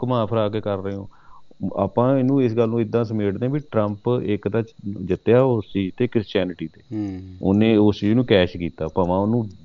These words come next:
Speaker 1: ਦੁੱਕੀ ਨਹੀਂ ਆਉਂਦੀ ਬਾਈਬਲ ਦੇ ਵਿੱਚੋਂ,
Speaker 2: ਹੂੰ।
Speaker 1: ਪਰ ਉਹਨੂੰ ਪਤਾ ਸੀ ਵੀ ਲੋਕ ਇਹ ਗੱਲ
Speaker 2: ਜੀ, ਜੀ। ਹਾਂ, ਇਹ, ਇਹ ਗੱਲ ਤਾਂ ਹੈ ਵੀ ਉਹ ਜਿਹੜਾ ਧਰਮ ਹੈ ਬਹੁਤ ਇੰਪੋਰਟੈਂਟ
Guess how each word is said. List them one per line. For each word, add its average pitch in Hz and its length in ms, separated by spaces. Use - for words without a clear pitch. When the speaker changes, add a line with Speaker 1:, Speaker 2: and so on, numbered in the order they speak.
Speaker 1:
ਦੁੱਕੀ 107 400
ਨਹੀਂ 143 100
ਆਉਂਦੀ 117 160
ਬਾਈਬਲ 92 400
ਦੇ 85 60
ਵਿੱਚੋਂ, - 300
Speaker 2:
ਹੂੰ। 101 380
Speaker 1:
ਪਰ 98 120
ਉਹਨੂੰ 120 160
ਪਤਾ 104 280
ਸੀ 92 120
ਵੀ 92 140
ਲੋਕ 101 260
ਇਹ 110 120
ਗੱਲ 107 180
Speaker 2:
ਜੀ, 101 220
ਜੀ। 107 220
ਹਾਂ, 113 220
ਇਹ, 139 180
ਇਹ 156 260
ਗੱਲ 147 180
ਤਾਂ 143 160
ਹੈ 131 220
ਵੀ 127 180
ਉਹ 123 160
ਜਿਹੜਾ 123 240
ਧਰਮ 117 300
ਹੈ 117 100
ਬਹੁਤ 117 280
ਇੰਪੋਰਟੈਂਟ 113 580